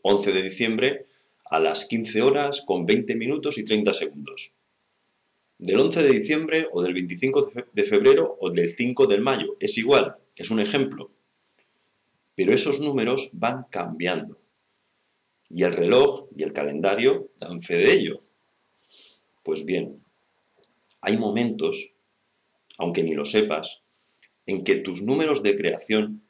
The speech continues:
esos números personales que te comentaba, entran en resonancia, convergen con esos números que marcan el reloj y el calendario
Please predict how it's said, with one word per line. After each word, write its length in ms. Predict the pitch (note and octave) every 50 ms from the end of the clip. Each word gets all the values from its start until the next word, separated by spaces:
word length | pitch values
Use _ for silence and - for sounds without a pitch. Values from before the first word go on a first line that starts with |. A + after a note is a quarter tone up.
| _ _ _ _ _
esos 240 | - - A2+ G#2+ G#2
números 320 | G#2 G#2 G2+ F#2 - -
personales 500 | - F2+ E2 - D#2+ E2+ F2 E2+ E2 D#2+
que 80 | - F2
te 120 | E2+ D#2+
comentaba, 640 | D#2+ D#2+ D#2+ D#2 D#2 D#2 F#2 F#2 F#2 G2+ A2+ - - _ _ _ _ _ _ _ _ _ _ _ _ _
entran 480 | _ G#2 A#2 B2 - C3 D3 D#3 D3+ - -
en 160 | G2 F#2+ F2+
resonancia, 960 | F2 G#2 - - - - F#2 E2+ F#2 A#2 C3+ C#3 C3+ - - A2 B2 - - _
convergen 800 | - F#2 E2+ E2+ F2+ A2+ B2+ C3+ - - G#2 - - G#2+ - _ _ _ _ _ _ _
con 180 | _ F#2+ F#2+ G#2
esos 300 | B2+ C3+ - C#3+ C3+ -
números 640 | B2+ C#3 C#3 B2+ A2+ G#2+ B2 C#3 - - - - _ _
que 100 | _ -
marcan 460 | F#2+ F#2+ G2 G2+ - - C3+ D3 D3 - -
el 140 | - F#2+ F#2+
reloj 420 | G2 F#2+ F#2+ G2 A#2+ C3 - - - _ - F#2+
y 80 | G2
el 100 | F#2+ F2+
calendario 720 | - F#2 F2+ F2+ F2 G2 G#2+ B2+ C#3+ C#3+ D3 E3 E3 -